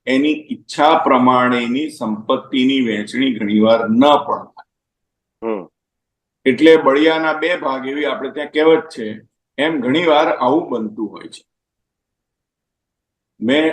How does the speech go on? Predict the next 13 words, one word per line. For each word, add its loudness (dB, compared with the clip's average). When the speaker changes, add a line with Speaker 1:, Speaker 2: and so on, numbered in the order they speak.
Speaker 1:
હમણાં 2
એક -4
તમને -2
દાખલો 0
આપ્યો 0
હતો -2
ગઈ -8
વખતે -4
જ, -8
એમ -8
એક -8
પરિવાર 4
છે -16